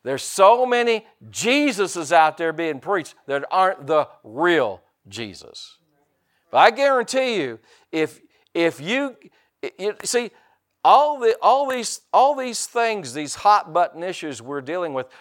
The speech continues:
the Bible talks about 'em. And if people will say, "You're a bigot, you're this or you're that,"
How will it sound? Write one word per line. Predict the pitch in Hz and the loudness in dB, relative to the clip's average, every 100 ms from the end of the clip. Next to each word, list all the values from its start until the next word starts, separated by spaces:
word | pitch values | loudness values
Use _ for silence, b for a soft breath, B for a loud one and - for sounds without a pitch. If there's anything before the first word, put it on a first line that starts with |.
| b | b
the | 151 | -8
Bible | 139 180 226 220 214 | 0 2 2 0 -6
talks | - 190 175 - | -2 -2 -2 -4
about | 135 110 92 71 | -8 -6 -6 -10
'em. | 76 _ _ _ _ _ _ _ _ _ _ _ _ _ _ _ _ _ _ _ _ _ _ _ _ _ _ _ _ _ | _ _ _ _ _ _ _ _ _ _ _ _ _ _ _ _ _ _ _ _ _ _ _ _ _ _ _ _ _ _
And | 165 185 | -2 0
if | 185 185 _ _ _ - | -2 -6 _ _ _ -6
people | 233 262 247 | -6 -4 -2
will | 214 | -2
say, | - 208 185 156 _ _ _ _ - | 2 2 2 -2 _ _ _ _ -20
"You're | 147 151 262 285 | -16 -4 2 4
a | 254 | 4
bigot, | 160 185 160 95 - _ _ _ | 2 -2 -2 -8 -18 _ _ _
you're | - 139 226 294 277 269 254 214 - _ _ _ _ _ _ | -20 -10 0 4 6 6 6 2 -6 _ _ _ _ _ _
this | 139 214 165 - | 2 4 4 -2
or | 160 131 | -6 -6
you're | 139 247 277 269 233 | -6 -4 0 2 2
that," | 147 196 160 95 - | 4 6 6 4 -4